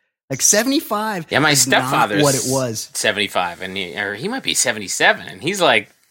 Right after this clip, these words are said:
Speaker 2: yeah, Mister Fix-It.
Speaker 1: Yeah, he's, like, out doing stuff. Uh, <laughs> Mean Gene, he was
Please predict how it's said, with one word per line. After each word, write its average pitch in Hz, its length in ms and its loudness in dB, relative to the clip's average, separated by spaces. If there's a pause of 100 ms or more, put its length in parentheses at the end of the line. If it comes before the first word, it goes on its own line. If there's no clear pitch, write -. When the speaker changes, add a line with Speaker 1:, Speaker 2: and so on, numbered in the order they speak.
Speaker 2:
yeah, 101 220 -2
Mister 107 280 -4
Fix-It. - 460 -4 (800)
Speaker 1:
Yeah, 349 280 -6
he's, 175 160 -4
like, 135 280 -4
out 175 320 -2
doing 185 260 2
stuff. 185 920 -4
Uh, 123 180 -4 (840)
<laughs> 156 60 -6 (580)
Mean 208 360 0
Gene, 196 240 -4
he 247 200 -16
was 285 160 -6